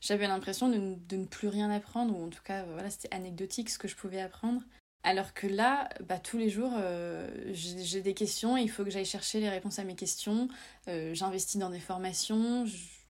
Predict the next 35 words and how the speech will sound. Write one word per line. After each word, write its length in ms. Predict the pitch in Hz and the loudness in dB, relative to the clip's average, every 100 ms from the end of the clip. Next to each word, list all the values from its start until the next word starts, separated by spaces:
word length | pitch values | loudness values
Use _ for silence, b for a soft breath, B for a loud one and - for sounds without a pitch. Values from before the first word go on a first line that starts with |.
| _ | _
je 60 | 190 | -8
suis 280 | - - 202 | -4 0 4
beaucoup 260 | 202 220 | 4 4
plus 260 | 220 226 208 | 4 4 4
active 480 | 214 - - 269 254 | 2 2 0 2 4
et 140 | 208 | 2
beaucoup 260 | 185 196 208 | 0 -4 -4
plus 160 | - | -2
curieuse. 680 | 208 214 208 214 254 254 202 - _ | 0 2 4 4 4 2 -2 -10 _
Et 100 | 180 | -8
je 60 | - | -4
pense 180 | 202 | -4
que 60 | 175 | -2
voilà, 240 | 185 233 | 2 2
si 600 | 214 - - 233 226 190 190 | 4 0 2 2 2 0 -2
vous-même 340 | 185 214 220 | 2 4 4
vous 120 | 185 | 0
vous 80 | 175 | -8
trouvez, 420 | - - 196 202 | -10 -8 -2 0
euh, 100 | 185 165 B B B | -2 -6 B B B
dans 100 | 190 | -6
une 120 | 190 | -2
situation 760 | 190 - 196 185 - 220 214 - | -2 -2 -2 -2 0 2 0 -2
où 680 | 175 185 180 180 175 175 170 | -6 -4 -4 -4 -6 -6 -8
vous 140 | 165 185 | -8 -4
n'arrivez 360 | 175 180 170 | -4 -4 -6
plus 340 | 165 - 233 226 | -8 -2 2 2
à 40 | |
être, 240 | 190 - 185 | 0 -4 -6
euh, 200 | 180 175 | -6 -6
curieux, 400 | - 196 196 202 | -6 -4 2 0
vous 140 | 185 | 0
n'avez 160 | 175 160 | -6 -6
plus 360 | - 226 220 | -4 0 0
le... 200 | 185 165 | -2 -6